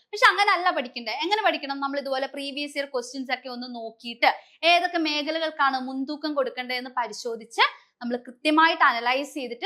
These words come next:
നമ്മൾ പഠിക്കണം. ഹാർഡ് വർക്കിന്റെ ഒപ്പം തന്നെ നമ്മൾ എന്ത് ചെയ്യണം? സ്മാർട്ട് വർക്കും കൂടി ചെയ്യണം, അല്ലെ? അപ്പൊ അത്തരത്തിൽ പഠിച്ചാൽ മാത്രമേ നമുക്ക് എന്ത് ചെയ്യാൻ പറ്റത്തുള്ളൂ?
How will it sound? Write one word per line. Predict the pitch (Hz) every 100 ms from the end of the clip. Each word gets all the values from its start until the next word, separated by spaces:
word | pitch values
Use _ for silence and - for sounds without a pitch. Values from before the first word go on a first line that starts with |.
| 466
നമ്മൾ | 262 254
പഠിക്കണം. | 214 196 196 190 _ -
ഹാർഡ് | - 220 220 302 302
വർക്കിന്റെ | 302 294 311 285
ഒപ്പം | - 311 294
തന്നെ | 294
നമ്മൾ | 269 285
എന്ത് | 247 254
ചെയ്യണം? | 262 269 269 _
സ്മാർട്ട് | - - 294 311 370 311
വർക്കും | 277 277
കൂടി | 262 262
ചെയ്യണം, | 262 214 220
അല്ലെ? | 247 226 - _ 254
അപ്പൊ | 254
അത്തരത്തിൽ | 247 311 311 392
പഠിച്ചാൽ | 311 277 339
മാത്രമേ | 320 294 302 349
നമുക്ക് | 294 294
എന്ത് | 311 277
ചെയ്യാൻ | 311 294
പറ്റത്തുള്ളൂ? | 294 294 294 302 302